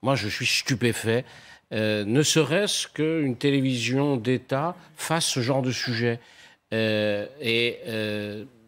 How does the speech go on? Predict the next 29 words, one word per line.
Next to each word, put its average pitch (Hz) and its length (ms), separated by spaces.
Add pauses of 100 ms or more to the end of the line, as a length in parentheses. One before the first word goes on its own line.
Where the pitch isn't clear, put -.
(320)
voilà, 123 360
euh, 95 180 (280)
on 120 140
a 131 100
presque 147 300
des 123 120
haut 127 120
le 139 80
cœur. 147 360
Ce, 95 180
ce 90 140
monsieur 135 440
est 101 160
un, 92 240 (280)
est 98 220
un 98 100
criminel 107 760
de, 95 260
de, 90 220 (720)
de, 90 120 (2250)
inqualifiable. 123 800
Quatre-vingts, 104 500
plus 107 160
de - 60
quatre-vingts 104 420
femmes 98 540
tuées 104 260
dans... 92 160 (600)
Et 147 300